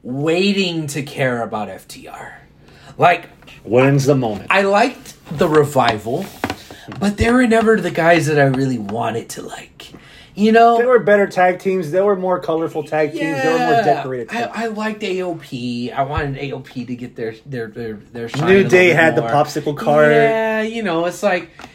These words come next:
Speaker 1: like, F T R was there, and they were really good, but they're, they were always next in line.
Speaker 2: They were B.
Speaker 1: Yeah, like, like, they're, they're, they're really good. They can be A, but they're not A right now. Right?
Speaker 2: Or
Speaker 1: But
Speaker 2: A O P.
Speaker 1: but they will be. But just not yet.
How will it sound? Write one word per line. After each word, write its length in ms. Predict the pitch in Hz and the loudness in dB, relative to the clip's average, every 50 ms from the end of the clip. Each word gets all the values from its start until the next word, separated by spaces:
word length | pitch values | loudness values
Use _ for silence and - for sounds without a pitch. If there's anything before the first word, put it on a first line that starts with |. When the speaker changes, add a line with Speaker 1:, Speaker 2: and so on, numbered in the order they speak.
| - _ | -18 _
Speaker 1:
like, 260 | 175 196 196 185 - - | -6 -6 -6 -6 -6 -4
F 240 | 180 185 190 185 - | -2 -2 -2 -2 -6
T 180 | - 240 226 | -8 -2 0
R 160 | 208 185 190 | 0 0 2
was 260 | 202 208 208 202 165 156 | 2 2 0 0 0 -2
there, 300 | 165 156 151 151 156 156 | 0 2 4 4 4 2
and 100 | 151 147 | 2 0
they 60 | 160 175 | -2 -4
were 120 | 196 214 | -4 -4
really 240 | 214 226 226 220 214 | -2 -2 -2 -2 -4
good, 340 | - 143 147 143 143 139 139 | -4 -2 0 0 0 0 -2
but 120 | 139 139 | -6 -6
they're, 200 | 180 190 196 196 | -6 -6 -6 -6
they 180 | 190 - 165 185 | -6 -8 -10 -8
were 100 | 196 208 | -6 -6
always 320 | 202 202 185 185 185 - | -6 -6 -6 -8 -10 -12
next 300 | 160 147 135 - - - | -12 -12 -12 -12 -12 -12
in 120 | 131 113 107 | -12 -12 -12
line. 280 | 101 - - - - - - | -14 -16 -18 -20 -20 -4 0
Speaker 2:
They 60 | 156 | 2
were 140 | 185 180 151 | 2 2 2
B. 280 | 123 156 147 - - - - _ _ _ | 2 0 0 -2 -4 -10 -18 _ _ _
Speaker 1:
Yeah, 640 | - 277 277 269 254 233 226 226 208 190 170 156 143 | -10 -6 -4 2 4 6 6 6 6 6 4 4 4
like, 200 | 156 190 196 - | 0 -2 -2 -2
like, 200 | 226 220 214 208 | -6 -6 -6 -2
they're, 200 | - 220 220 220 | 0 0 0 0
they're, 420 | 202 226 247 294 320 262 - - - _ _ - - | 2 2 2 2 2 -2 -10 -16 -20 _ _ 0 2
they're 200 | 262 330 403 427 | 4 4 6 4
really 220 | 415 359 285 208 | 4 2 0 0
good. 280 | 139 151 160 165 160 170 | 2 2 2 2 4 4
They 140 | 220 269 | 2 2
can 340 | 320 - 269 262 233 208 185 | 2 2 2 2 2 2 0
be 180 | 160 165 143 127 | -2 -4 -4 -4
A, 140 | 131 135 143 | -4 -4 -4
but 180 | 143 180 - | -4 -6 -6
they're 100 | - 208 | -6 -6
not 200 | 214 247 247 247 | -6 -4 -4 -4
A 140 | 240 220 202 | -4 -4 -4
right 280 | 175 170 156 135 - 107 | -4 -4 -6 -6 -8 -12
now. 280 | 104 101 - - - - _ _ _ _ _ _ _ _ _ _ _ _ _ _ | -16 -16 -16 -18 -20 -20 _ _ _ _ _ _ _ _ _ _ _ _ _ _
Right? 380 | 143 170 214 254 269 - - - | -2 0 0 0 0 -2 -8 -4
Speaker 2:
Or 140 | - 131 135 | -2 -2 0
Speaker 1:
But 120 | 117 117 - | 0 0 0
Speaker 2:
A 60 | - | 0
O 40 | 104 | 0
P. 200 | - - 117 101 | -2 -6 -8 -10
Speaker 1:
but 180 | 101 - 175 170 | -4 -4 -2 -2
they 120 | - 202 | 0 -2
will 320 | 208 202 269 320 302 233 160 | 0 0 2 4 4 4 4
be. 320 | 139 135 117 107 101 - - - - - - _ - | 2 -4 -6 -6 -10 -12 -18 -20 -20 -20 -20 _ -20
But 100 | - - | -14 -10
just 180 | 262 247 - | -10 -8 -6
not 260 | - 262 254 233 185 | -2 2 2 2 2
yet. 540 | 160 147 147 - - - - - - - - | 2 0 -2 -2 -2 -8 -14 -14 -14 -14 -16